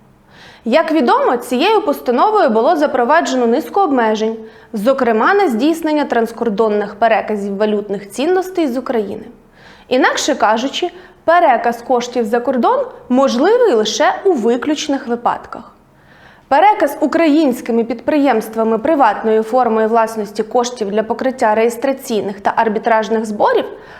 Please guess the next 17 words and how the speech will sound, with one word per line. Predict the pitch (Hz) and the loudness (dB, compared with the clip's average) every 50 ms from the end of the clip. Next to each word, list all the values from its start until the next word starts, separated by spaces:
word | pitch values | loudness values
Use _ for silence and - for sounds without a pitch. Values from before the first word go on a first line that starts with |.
| - - | -8 -2
а | - 294 | 0 0
також | 302 370 359 359 381 392 359 262 240 | 2 2 0 2 2 2 2 2 0
будь-яких | 226 220 220 320 349 269 269 302 285 294 302 294 - - - | -2 0 2 2 2 2 2 0 0 0 -2 -4 -4 -4 -2
інших | 254 240 220 214 - 214 - - | 0 0 0 0 -2 -6 -6 -2
арбітражних | - - 226 208 247 233 277 240 220 220 202 208 214 214 214 | -2 0 0 0 -2 0 0 2 2 0 0 -2 -4 -4 -2
витрат | 240 240 240 311 392 508 539 - - - - - - - - | -4 -2 2 2 2 2 0 -2 -8 -14 -18 -20 -20 -8 -2
на | 277 277 285 285 | 2 4 4 4
рахунки | 302 285 - - 269 247 240 240 240 | 4 2 0 0 0 0 0 2 2
арбітражних | 233 233 233 214 247 - 247 240 220 220 208 226 226 220 226 | 2 2 2 0 -2 0 2 2 2 2 2 0 -2 -2 -2
судів | - - 262 214 220 240 214 | -4 -2 -2 0 0 0 0
за | 202 233 226 | 0 -2 -2
кордоном, | 233 247 240 240 214 226 214 214 220 220 226 220 - - - - - - | 0 0 0 0 2 2 2 0 0 -2 -4 -6 -12 -16 -20 -20 -10 -2
не | - 277 311 427 508 453 | 0 2 4 4 4 4
є | 285 226 240 302 | 4 2 2 2
таким | 240 - 247 240 - 214 240 285 247 | 0 -2 -4 -4 -2 -2 0 0 0
виключним | 196 208 208 208 240 233 - - - 233 226 214 | 0 -2 -4 -4 -8 -10 -8 -6 -4 -2 -2 -2
випадком. | 214 220 220 - - - - - - - - 226 233 | -2 -4 -4 -4 -6 -6 -6 -10 -14 -12 -12 -12 -12